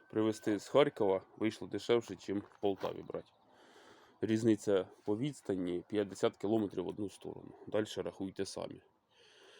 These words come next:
Так, по дровнику будемо цей ми розбирати і будемо пізніше все ж таки робити нормальний дровник.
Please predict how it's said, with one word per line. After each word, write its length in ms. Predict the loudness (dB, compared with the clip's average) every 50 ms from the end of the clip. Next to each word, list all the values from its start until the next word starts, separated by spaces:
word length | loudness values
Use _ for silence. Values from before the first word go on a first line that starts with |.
| -20 -20 -20 -20 -20 -20 -20 -20 -20 -20 -20 -10 0 6
Так, 300 | 6 6 6 6 4 4
по 100 | 6 6
дровнику 680 | 10 10 10 12 12 10 10 8 6 4 2 2 0 -2 -6 -10 -10 -8 -8 -8 -8 -8 -8 -10 -6
будемо 360 | -2 2 4 8 10 10 8 8
цей 260 | 8 8 10 10 10
ми 140 | 10 10 10
розбирати 600 | 8 6 6 8 8 8 8 8 6 2 -2 -8 -16 -18 -18 -16 -8 -2
і 340 | 0 2 4 4 4 2
будемо 420 | 2 2 2 4 6 8 8 6 6 2 _ -18 -20 -18 -20 -20 -20 _ _ _ _ _ _ _ _ _ _ _ _ -20 _ _ _ _ _ -6
пізніше 560 | -4 -2 2 6 6 8 8 6 4 2 -2
все 220 | 0 2 4 2 2
ж 100 | 2 0
таки 220 | -2 2 4 4
робити 360 | 4 6 4 4 2 2 4
нормальний 460 | 2 4 4 4 4 4 4 2 0
дровник. 520 | 2 4 4 6 6 6 4 2 2 -2